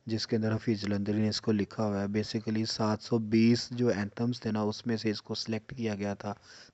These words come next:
तीन इसके स्टैंजास हैं और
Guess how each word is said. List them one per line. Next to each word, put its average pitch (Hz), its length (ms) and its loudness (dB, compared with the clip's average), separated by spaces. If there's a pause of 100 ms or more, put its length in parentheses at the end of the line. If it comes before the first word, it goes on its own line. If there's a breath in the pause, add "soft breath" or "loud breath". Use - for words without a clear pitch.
तीन 131 280 4
इसके 123 280 4
स्टैंजास 110 720 0
हैं 113 140 2
और 107 640 2